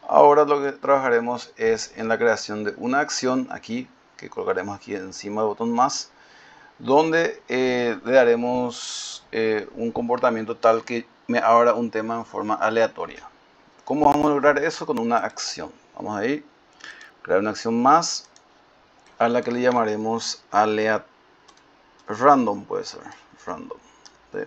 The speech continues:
Pasamos a la tabla audios, por supuesto, y aquí es, eh, open a file, abrir un archivo, y en la ruta le ponemos la siguiente expresión, ¿verdad? Que vamos a explicar.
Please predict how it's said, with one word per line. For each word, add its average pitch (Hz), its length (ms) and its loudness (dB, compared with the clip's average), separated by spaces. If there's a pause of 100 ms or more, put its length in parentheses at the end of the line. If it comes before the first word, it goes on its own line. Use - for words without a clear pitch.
(800)
Pasamos 95 260 -2
a 104 40 0
la 104 60 2
tabla 117 220 4
audios, 143 460 2
por 143 120 -8
supuesto, 147 520 -4
y 160 100 -2
aquí 123 340 -4
es, 110 560 2 (180)
eh, 101 440 -4 (180)
open 113 480 -2 (300)
a - 80 -4
file, 131 380 0 (120)
abrir 101 280 -6
un 104 100 -6
archivo, 156 480 -4 (800)
y 160 220 0
en 170 160 -2
la 175 160 8
ruta 147 480 4
le 127 180 -4
ponemos 120 640 -4
la 120 140 0
siguiente 107 800 -2 (200)
expresión, - 1000 -4
¿verdad? - 160 -10
Que - 100 -10
vamos 92 220 -6
a - 40 -12
explicar. - 380 -12